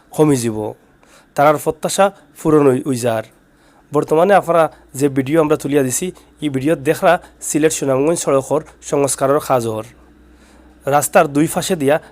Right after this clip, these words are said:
রাস্তা বড় করা হর। তিন ফুট করে প্রত্যেক পাশে, দুই পাশে ছয় ফুট, ছয় ফুটে তিন হাত রাস্তা বাড়ানো ওর। পাশে রাস্তা অনেক বড় ওর। তো প্রিয় ভিউয়ার সকল,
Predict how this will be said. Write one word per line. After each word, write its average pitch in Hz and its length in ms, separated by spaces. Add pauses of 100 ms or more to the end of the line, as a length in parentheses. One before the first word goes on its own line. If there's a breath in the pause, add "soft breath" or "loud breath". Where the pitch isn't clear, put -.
(120 loud breath)
রাস্তা 139 300
বড় 131 220
করা 120 220
হর। 107 220 (1000 soft breath)
তিন 170 160
ফুট 196 200
করে 180 220 (300 soft breath)
প্রত্যেক 156 360
পাশে, 160 280 (320 soft breath)
দুই 143 220
পাশে 180 200
ছয় 143 220
ফুট, 165 240 (300 loud breath)
ছয় 147 260
ফুটে 165 300
তিন 170 200
হাত 175 120 (180)
রাস্তা 147 240 (340 soft breath)
বাড়ানো 135 360 (500)
ওর। 123 260 (520 soft breath)
পাশে 143 260
রাস্তা 147 280
অনেক 147 180
বড় 131 200
ওর। 107 200 (1700 soft breath)
তো - 80
প্রিয় 190 240
ভিউয়ার 196 240
সকল, 190 300